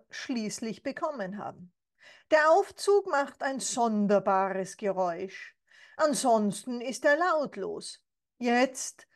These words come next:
scheint er zu jammern, als hätte er die Kondition verloren,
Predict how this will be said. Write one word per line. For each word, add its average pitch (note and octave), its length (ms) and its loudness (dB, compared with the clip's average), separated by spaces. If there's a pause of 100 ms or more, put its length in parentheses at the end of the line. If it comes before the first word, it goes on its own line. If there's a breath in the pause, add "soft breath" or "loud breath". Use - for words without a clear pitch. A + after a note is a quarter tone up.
(140 soft breath)
scheint A3+ 460 -8
er G#3+ 200 -2
zu A#3+ 220 -8
jammern, A3 880 -4 (440)
als E4 260 2
hätte F4+ 300 0
er B3 360 2
die A3+ 200 -8
Kondition A#3+ 880 -2
verloren, G#3+ 720 2